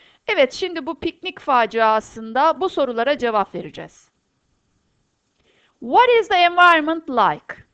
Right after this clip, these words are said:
Çevre neye benziyor? Bu bir soru. Buradaki like kelimesi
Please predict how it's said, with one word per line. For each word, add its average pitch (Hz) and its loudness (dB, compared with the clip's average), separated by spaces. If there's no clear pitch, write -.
Çevre 415 -2
neye 392 -2
benziyor? 185 -2
Bu 403 -2
bir 453 4
soru. 302 -2
Buradaki 415 0
like 240 2
kelimesi 202 -4